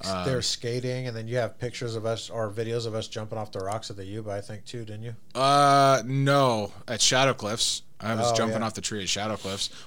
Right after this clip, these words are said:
Speaker 2: with, like, Rob Zombie playing in the background.
Speaker 1: <laughs>
Speaker 2: Like, yeah, that was, that was pretty good. I,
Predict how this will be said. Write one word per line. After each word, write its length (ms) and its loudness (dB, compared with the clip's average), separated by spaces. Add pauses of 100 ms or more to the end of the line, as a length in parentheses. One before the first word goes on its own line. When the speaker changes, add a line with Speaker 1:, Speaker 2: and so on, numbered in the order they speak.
Speaker 2:
with, 100 0
like, 160 0
Rob 300 0
Zombie 340 -4
playing 300 -8
in 80 -8
the 80 -8
background. 680 0
Speaker 1:
<laughs> 300 -6
Speaker 2:
Like, 240 -2 (200)
yeah, 220 10
that 80 8
was, 300 6
that 100 8
was 100 6
pretty 220 2
good. 140 6
I, 180 8